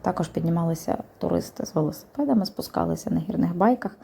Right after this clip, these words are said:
Дуже багато атракцій. Вище ми не піднімалися, але далі можна ще трішечки вище піднятися на гору.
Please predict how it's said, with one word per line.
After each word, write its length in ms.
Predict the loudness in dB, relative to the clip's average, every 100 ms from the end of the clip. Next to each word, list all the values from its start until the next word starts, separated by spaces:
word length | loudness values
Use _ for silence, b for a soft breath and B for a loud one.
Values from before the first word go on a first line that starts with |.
| B B B B B B
Дуже 260 | 0 0 2
багато 260 | 2 2
атракцій. 380 | 2 0 -2 0
Вище 420 | 6 6 4 0
ми 140 | 0 2
не 160 | 2
піднімалися, 800 | 2 -2 0 0 0 0 0 2
але 160 | 4 4
далі 240 | 4 4
можна 280 | 2 -2 -6
ще 400 | -8 -8 0 2
трішечки 600 | 0 -2 -6 -6 -10 -6
вище 380 | 0 0 -2 -10
піднятися 680 | -8 -4 0 0 0 -4 -2
на 100 | 0
гору. 460 | 0 2 2 2